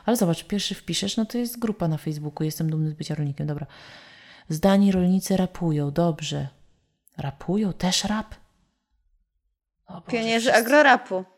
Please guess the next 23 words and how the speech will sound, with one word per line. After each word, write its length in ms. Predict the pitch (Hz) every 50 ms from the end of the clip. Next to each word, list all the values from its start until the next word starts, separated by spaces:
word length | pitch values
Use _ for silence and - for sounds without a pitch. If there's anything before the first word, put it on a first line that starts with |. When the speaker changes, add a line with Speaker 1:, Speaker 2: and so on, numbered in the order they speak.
| _ -
Speaker 2:
Właśnie 380 | 208 202 247 240 247 262 254 233
teraz 260 | - 240 247 214 -
jak 100 | 262 247
Speaker 1:
wszyscy 240 | - 214 208 208 -
teraz 400 | 196 185 185 180 170 - - 180
rapują. 540 | 175 170 - - - 160 156 156 151 151 196
Speaker 2:
No 180 | 254 269 294
dokładnie. 640 | 285 349 339 - 359 320 269 202 190 185 185 196 196 190 _ _ _ _ _ _ _ _ _ _ _ _ _ _ _ _ _ _ _ _ _ _ _ _ _ _ _ _ _ _ _ -
Speaker 1:
Ja 180 | 170 180 185 - -
pierdziu, 480 | - - 165 160 160 - - - 165
Iwona, 300 | 160 160 156 160 160 160
może 180 | 160 160 156 160
my 160 | 165 185 208
powinniśmy 520 | 202 185 180 175 165 160 160 - - 160 -
też 180 | - 151 -
pitu 260 | - - 165 - 165
pitu 240 | 160 - 160 - 160
przerapować? 840 | - - - 160 156 151 - - 151 151 151 151 151 151 - - _ _ _ _ _ _ _ - - - - - - - - - _ _ -
Nie 240 | 143 147 165 175 160
wiem, 240 | 147 143 143 143 143 - - - - - 156
musimy 240 | 147 - 156 151
się 120 | 135 143 147
zastanowić. 680 | 147 139 - - 151 147 147 147 147 147 143 - -